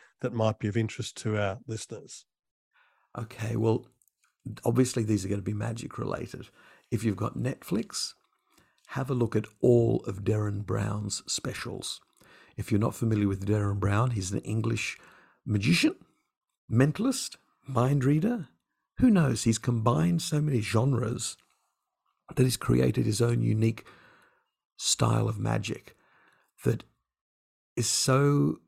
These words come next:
Speaker 2: so strong that other magicians just watch it and go, "I have no idea how he's doing that."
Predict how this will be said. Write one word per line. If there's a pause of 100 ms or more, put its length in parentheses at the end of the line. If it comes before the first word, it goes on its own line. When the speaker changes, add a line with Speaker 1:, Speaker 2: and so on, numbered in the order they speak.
Speaker 2:
so
strong
that
other
magicians
just
watch
it
and
go,
"I
have
no
idea
how
he's
doing
that."